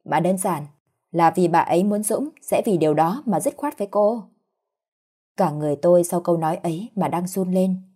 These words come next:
hai hốc mắt đỏ hoe, sống mũi cũng cay xè. Tôi biết mẹ Dũng không ưa tôi, điều đấy rất rõ ràng, nhưng tôi không ngờ rằng bà vì không ưa tôi mà lại tàn nhẫn đến như vậy. Chỉ ít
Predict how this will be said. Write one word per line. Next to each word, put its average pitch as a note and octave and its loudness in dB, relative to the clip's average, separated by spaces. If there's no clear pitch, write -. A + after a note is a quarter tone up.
hai E3 -2
hốc G#3 -8
mắt - -10
đỏ D3 0
hoe, F#3+ -2
sống F3 -2
mũi D3 0
cũng A3 -4
cay F3+ -2
xè. D#3 -4
Tôi F3+ 10
biết A3+ -2
mẹ F3+ 0
Dũng - -4
không F#3+ -6
ưa F#3+ 0
tôi, F#3 -2
điều F3 6
đấy E3 2
rất - -10
rõ - -8
ràng, E3 -4
nhưng G#3 -2
tôi G3+ 2
không G3+ -4
ngờ E3+ 0
rằng D3 -4
bà E3+ 4
vì E3 0
không A3+ -8
ưa A3 -4
tôi G#3+ -8
mà G3 0
lại - 2
tàn E3 0
nhẫn A#3+ -6
đến A#3 -4
như A#3+ -4
vậy. - -2
Chỉ E3 0
ít B3 -6